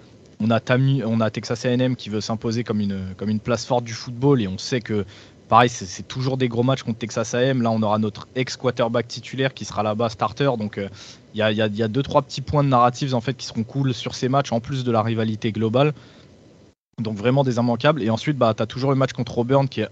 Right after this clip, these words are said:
qui est, bah, qui est toujours disputé et qui, qui, qui est un match de feu. Donc, ça vaudra le coup d'œil, quoi. Mais, euh, mais sinon, à part ça, j'ai pas de, pas de mot de la fin.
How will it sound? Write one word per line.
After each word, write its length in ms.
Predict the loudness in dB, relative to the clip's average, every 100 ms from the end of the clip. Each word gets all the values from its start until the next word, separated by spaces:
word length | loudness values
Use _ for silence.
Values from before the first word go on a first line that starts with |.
| -10 -20
qui 100 | -12
est, 80 | -12 -8
bah, 240 | -8 -8 -12
qui 80 | -14
est 40 |
toujours 280 | -8 -4 -4
disputé 840 | -4 -10 -12 -2 2 4 2 0
et 40 | -4
qui, 380 | -10 -10 -8 -10
qui, 160 | -16
qui 120 | -10 -6
est 40 |
un 60 | -2
match 240 | -4 -4
de 100 | -6
feu. 260 | -4 -4 -2
Donc, 180 | -4
ça 100 | -6
vaudra 240 | -6 -4 -6
le 60 |
coup 140 | -6 -2
d'œil, 180 | -2 -2
quoi. 180 | -6 -8 -20 -20 -20 -16 -6
Mais, 200 | -4 -2
euh, 200 | -4 -6
mais 100 | -10
sinon, 240 | -6 -4
à 40 | -4
part 180 | -6
ça, 180 | -4 -2
j'ai 120 | -2
pas 160 | -4 -4
de, 160 | -4 -6 -12 -8
pas 100 | -6
de 60 |
mot 140 | -4 -4
de 100 | -6
la 80 |
fin. 220 | -10 -10